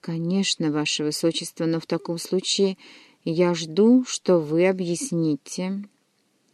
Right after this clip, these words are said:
Ничего нет проще. В двух словах я пишу вам наше политическое положение. Мой брат Карл избивает гугенотов, чтобы расширить свою власть. Мой брат герцог Анжуйский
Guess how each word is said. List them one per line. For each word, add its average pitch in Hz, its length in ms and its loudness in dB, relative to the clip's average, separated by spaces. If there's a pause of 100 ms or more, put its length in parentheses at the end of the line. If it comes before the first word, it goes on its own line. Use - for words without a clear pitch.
(260)
Ничего 226 560 6
нет 185 240 -2
проще. 151 520 -6 (580)
В 196 80 -2
двух 240 160 6
словах 247 420 6
я 202 140 2
пишу 196 320 0
вам 202 260 6
наше 196 340 2
политическое - 600 -6
положение. 156 580 -6 (520)
Мой 254 180 10
брат 202 320 2
Карл 147 500 -8
избивает 185 640 2
гугенотов, 180 640 0
чтобы 175 280 2
расширить 180 500 0
свою 156 340 -2
власть. 156 540 -10 (400)
Мой 233 220 10
брат 180 260 0
герцог 156 520 -2
Анжуйский 220 600 2